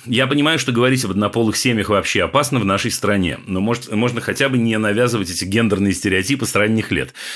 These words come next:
Ведь с последствиями подобных установок мы столкнулись в настоящем. Многие люди не способны принять все разнообразие мира, не способны быть толерантными, все стараются упрощать. Мальчики – машинки, девочки – куклы.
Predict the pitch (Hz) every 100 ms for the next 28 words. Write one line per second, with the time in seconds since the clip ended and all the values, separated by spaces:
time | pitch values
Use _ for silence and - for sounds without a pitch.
0 | - 95 - 127 147 151 - 120 104 110
1 | 107 104 101 - 135 185 170 127 - 107
2 | 127 113 101 110 117 107 95 - 113 113
3 | 85 - 71 - - - - 127 127 127
4 | 120 123 147 180 - 127 117 98 92 95
5 | 92 87 - 95 101 87 98 87 90 87
6 | 104 139 160 131 110 147 131 90 - 82
7 | 80 80 - 101 113 139 131 113 90 120
8 | 107 92 82 - 92 95 147 127 95 -
9 | 98 104 175 151 95 110 - 107 147 156
10 | 101 71